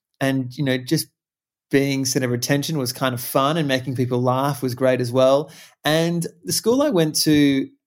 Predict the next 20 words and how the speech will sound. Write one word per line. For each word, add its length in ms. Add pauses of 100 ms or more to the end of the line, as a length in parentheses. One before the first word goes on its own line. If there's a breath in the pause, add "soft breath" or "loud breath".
(160)
had 220
a 40
film 280
and 80
T 180
V, 440 (720 soft breath)
uh, 300
class 680
that 100
I 80
really 360
enjoyed. 300
I 60
did 220
that 320
in 120
year 120
eleven 320
and 100
twelve. 540